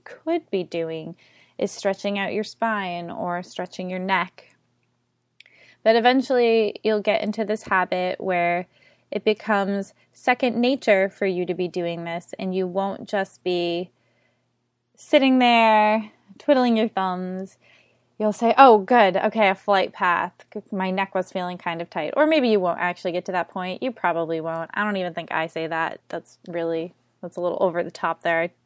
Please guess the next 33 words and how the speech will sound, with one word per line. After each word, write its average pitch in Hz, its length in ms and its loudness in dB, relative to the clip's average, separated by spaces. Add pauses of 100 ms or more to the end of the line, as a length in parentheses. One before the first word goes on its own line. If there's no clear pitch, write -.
I 214 180 8
oversold 196 420 4
that 160 220 0
to 175 100 -10
you. 160 240 -6 (640)
But, 233 320 8
I 233 100 6
mean, 220 360 2
you'll 254 260 6
at 220 80 4
least 262 200 0
get 226 160 0
to 226 100 -2
the 196 80 -2
point 190 320 -4
where 190 120 -2
you're 180 80 0
like, 185 180 0
"Oh, 208 200 6 (200)
I 208 120 6
should 208 400 4
do 196 160 6
this 170 240 2
now. 160 320 -4
Okay." 180 720 2 (1080)
And 381 140 6
that's 370 180 6
good. 254 200 10
That's 208 160 8
what 240 100 2
you 220 100 6
ask 196 280 4
for. - 180 -2